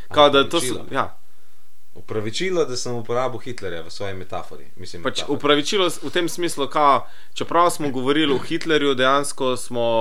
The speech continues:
Speaker 1: zato, ker smo zelo dobro mislili zaradi tega pa tega. Ne
Speaker 2: No,
Speaker 1: vem.
Speaker 2: s-, si-, zdaj si povedal. To je to.
Speaker 1: Ja, ne.
Speaker 2: Aj moram? Prav moram.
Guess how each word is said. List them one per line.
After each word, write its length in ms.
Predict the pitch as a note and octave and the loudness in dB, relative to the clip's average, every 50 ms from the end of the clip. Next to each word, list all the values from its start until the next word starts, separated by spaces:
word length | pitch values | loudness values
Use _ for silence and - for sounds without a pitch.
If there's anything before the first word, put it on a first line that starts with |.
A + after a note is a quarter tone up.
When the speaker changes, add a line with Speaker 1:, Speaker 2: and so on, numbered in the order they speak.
| A2 A2 A2 | 2 2 0
Speaker 1:
zato, 340 | A2 G#2 G#2 A2 - C#3 C#3 | 0 -2 -4 -2 -2 -2 -2
ker 220 | - - B2+ A#2 A2 | 0 -2 -2 -2 -2
smo 320 | G#2+ - A#2+ A#2 A#2 A2 G#2+ G#2+ G#2+ | -4 -4 -4 -2 -2 0 0 0 -2
zelo 220 | G#2 A2 B2 B2 | -2 0 0 2
dobro 300 | A#2+ A#2 A2+ A2 G#2+ G#2+ | 4 4 2 2 0 0
mislili 560 | A2+ A2+ A2 - - A2+ G#2+ G#2 G#2 G#2 G2 | -2 -2 -2 -2 -4 -2 -2 -2 -2 -2 -2
zaradi 240 | F#2+ F#2 G2 F#2 - | -4 -4 -4 -4 -4
tega 200 | - G2+ F#2 F#2 | -4 -4 -4 -4
pa 60 | - - | -4 -4
tega. 260 | - F2+ E2+ E2+ - - - - | -4 -4 -4 -4 -4 -4 -4 -4
Ne 40 | |
Speaker 2:
No, 100 | - F#2+ | -4 -4
Speaker 1:
vem. 40 | F#2 | -4
Speaker 2:
s-, 160 | F2 D#2+ E3 - - | -4 -4 -4 -4 -6
si-, 160 | - A3+ G3+ | -6 -4 -4
zdaj 260 | F3 D#3 D3 D#3 D#3+ | -4 -4 -4 -4 -4
si 140 | D3 - D3+ | -4 -4 -4
povedal. 380 | B2 C#3+ C3+ A#2+ G2+ F2+ E2 - - - - - - - - - - | -4 -2 -2 -2 -2 -2 -2 -4 -4 -4 -4 -4 -4 -4 -4 -4 -4
To 120 | - - | -4 -4
je 60 | D3 - | -4 -4
to. 140 | - F#2 - - - - - - - - - - | -4 -4 -4 -4 -4 -4 -4 -4 -4 -4 -4 -4
Speaker 1:
Ja, 160 | - A2+ F#2+ | -4 -4 -4
ne. 200 | A#2 E3 F3 A#2 - - - - - - - - | -4 -4 -4 -4 -4 -4 -4 -6 -4 -4 -4 -4
Speaker 2:
Aj 160 | - G2 G2 | -4 -2 -2
moram? 340 | G#2 A#2+ D3+ E3+ D3+ A2+ F#2+ - - - | 0 2 2 2 2 0 -2 -2 -4 -4
Prav 200 | - - A2+ A#2+ | -2 -2 -2 0
moram. 280 | A#2+ A2+ G2+ E2+ D#2+ | 0 0 0 -2 -2